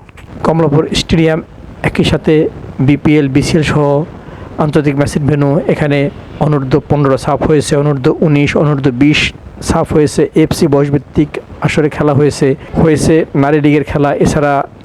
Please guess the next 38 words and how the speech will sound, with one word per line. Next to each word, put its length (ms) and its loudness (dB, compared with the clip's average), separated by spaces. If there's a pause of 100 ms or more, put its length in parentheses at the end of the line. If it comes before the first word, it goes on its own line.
(140)
বাংলাদেশ 600 0
চ্যাম্পিয়নশিপ 600 0
লিগ, 260 2 (240)
ঢাকা 220 0
সিনিয়র 260 0
ডিভিশন 260 2
ফুটবল 360 0
লিগ, 280 2 (440)
দ্বিতীয় 340 0
বিভাগ 240 2
ফুটবল, 360 0
তৃতীয় 320 0
বিভাগ 160 2
ফুটবল, 440 0 (140)
ফাইনাল 320 2
লিগ, 240 2 (240)
জেএফএ 320 2
কাপ 260 -2
থেকে 180 -2
শুরু 240 2
করে 340 0
নারী 340 0
লীগের 300 2 (160)
অন্যতম 600 2 (420)
ভেন্যু 180 4
ছিল 200 2
এটি। 360 2 (640)
আন্তর্জাতিক 440 0
ম্যাচ 260 2
হয়েছে, 480 2 (500)
বিপিএলে 400 2
খেলা 220 -2
হয়েছে, 360 2
ফেডারেশন 420 -2
কাপে 220 2
ভেন্যু 220 0
ছিল 200 2
এটি, 340 2